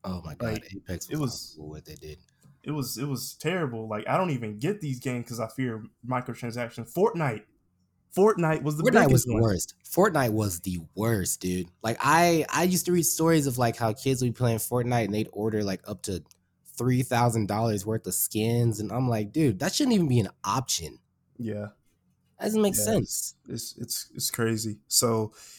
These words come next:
Speaker 2: yeah, they, I think they've, um, the, uh, the developers doubled down on, like, what you can and can't buy
Speaker 1: Mm-hmm.
Speaker 2: because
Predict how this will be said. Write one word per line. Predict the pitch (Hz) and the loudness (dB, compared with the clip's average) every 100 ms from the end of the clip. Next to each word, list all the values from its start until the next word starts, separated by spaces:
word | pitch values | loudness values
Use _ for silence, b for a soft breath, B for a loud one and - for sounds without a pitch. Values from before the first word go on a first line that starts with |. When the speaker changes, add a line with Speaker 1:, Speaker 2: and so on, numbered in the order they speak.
| B | B
Speaker 2:
yeah, | 131 139 | 4 6
they, | 135 160 151 127 | 6 4 2 2
I | 135 | 2
think | 143 226 185 | 2 2 4
they've, | 175 151 - - | 2 2 -2 2
um, | 139 131 123 113 113 _ _ _ _ _ - | 4 4 2 -2 -6 _ _ _ _ _ -6
the, | 123 110 - - | -4 -4 -6 0
uh, | 117 113 104 | 2 2 0
the | 107 | -2
developers | 113 110 135 147 131 123 120 - - - 123 | -2 2 2 2 0 0 0 -2 -6 -12 -6
doubled | 123 131 117 113 | 0 0 0 -2
down | 117 123 123 117 113 | 2 2 4 2 -2
on, | 117 110 110 | -2 0 0
like, | 110 - | -4 -4
what | 117 117 | -4 -2
you | 113 113 | -4 -6
can | - 123 123 120 | -2 0 0 -2
and | 113 | -6
can't | - 120 113 | -6 -6 -4
buy | 117 127 127 127 - _ _ - | -2 0 0 -4 -10 _ _ 0
Speaker 1:
Mm-hmm. | 139 127 | 4 4
Speaker 2:
because | 120 113 110 - - | 4 2 -2 -10 -20